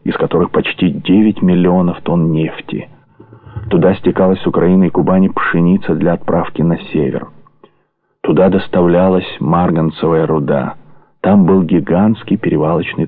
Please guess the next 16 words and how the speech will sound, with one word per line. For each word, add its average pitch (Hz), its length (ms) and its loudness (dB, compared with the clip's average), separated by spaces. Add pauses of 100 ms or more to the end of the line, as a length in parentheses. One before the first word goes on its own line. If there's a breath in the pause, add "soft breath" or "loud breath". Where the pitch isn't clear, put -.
(140)
центр. - 480 -4 (560 soft breath)
Именно 117 520 4
его 101 360 4
я 95 160 2
хотел 80 380 0
взять, 82 580 0 (260)
и 90 100 -2
вы 82 180 2
знаете, 87 760 0 (500 loud breath)
нам 92 340 4
многого 87 480 2
не 80 160 0
надо, 76 340 0
мы 82 220 0
его 92 200 2
взяли. 80 680 -2